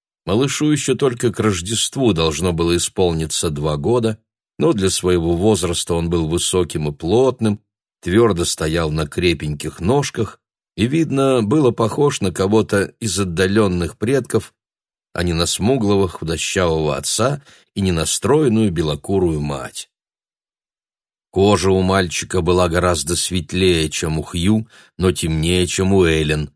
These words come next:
Головку малыша украшали золотистые кудряшки.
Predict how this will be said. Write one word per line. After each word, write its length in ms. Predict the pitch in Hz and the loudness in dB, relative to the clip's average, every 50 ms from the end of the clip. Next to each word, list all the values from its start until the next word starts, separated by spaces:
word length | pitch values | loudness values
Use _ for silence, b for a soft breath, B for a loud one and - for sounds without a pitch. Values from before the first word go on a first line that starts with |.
| _ _ _ _ _ _ _ | _ _ _ _ _ _ _
Головку 520 | - 73 85 95 120 151 165 156 - - 131 | -4 -2 0 2 4 2 2 0 -2 -2 0
малыша 420 | 113 113 113 110 - - 120 117 | 2 2 2 2 2 2 2 4
украшали 600 | 107 101 87 - 90 90 - - - 123 120 113 101 | 4 2 2 0 -2 -2 -2 0 0 0 2 2 2
золотистые 760 | 82 80 92 87 85 73 - - 113 113 - - 92 90 80 | 2 2 2 2 2 2 -2 -4 -4 -4 -4 -2 0 -2 -2
кудряшки. 760 | 73 - 80 73 69 67 67 60 - - - - - - _ | -2 -4 -6 -6 -6 -6 -6 -6 -8 -10 -10 -12 -14 -20 _